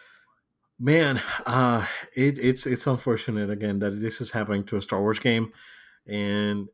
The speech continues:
I know that there's people saying, "I was like, oh, E A makes a, you know, billion, almost a billion dollars out of fifa alone, and, and, you know, they can take a hit and, you know, from Star Wars and still sell a ton." It's like, I mean,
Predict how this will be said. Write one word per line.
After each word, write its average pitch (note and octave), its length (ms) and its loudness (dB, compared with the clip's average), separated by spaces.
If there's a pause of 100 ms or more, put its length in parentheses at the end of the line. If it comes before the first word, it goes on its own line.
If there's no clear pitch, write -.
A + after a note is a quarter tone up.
(340)
I G2+ 120 0
know G#2+ 180 2
that A#2 160 4
there's A2+ 240 6
people A2 320 2
saying, G#2+ 280 0
"I G#2+ 40 4
was G#2+ 100 0
like, A2 140 2
oh, C3 280 6
E A#2+ 360 6
A - 20 2
makes A#2 280 2
a, A#2+ 40 4
you A2+ 380 0
know, A2 440 2
billion, B2 400 8
almost A#2 320 2
a A#2+ 40 -4
billion A#2 400 2
dollars A2 500 4
out A2 140 4
of G#2 100 -2
fifa A2+ 280 0
alone, G#2+ 680 2
and, F2+ 220 -6 (580)
and, F#2 260 -10 (600)
you G2+ 180 -4
know, F#2+ 160 -2
they F#2+ 160 2
can A2 200 0
take A2+ 360 2
a G2+ 40 4
hit A2+ 520 6
and, G2+ 240 -2 (300)
you A#2+ 140 0
know, G#2+ 100 0
from G2+ 240 -2
Star A#2+ 320 4
Wars G#2+ 260 4
and F#2+ 140 -4
still A2 240 2
sell G#2+ 500 2
a G2 140 0
ton." A2 500 -2 (400)
It's - 80 -8
like, C#3 220 2
I D3+ 40 2
mean, D#3 220 4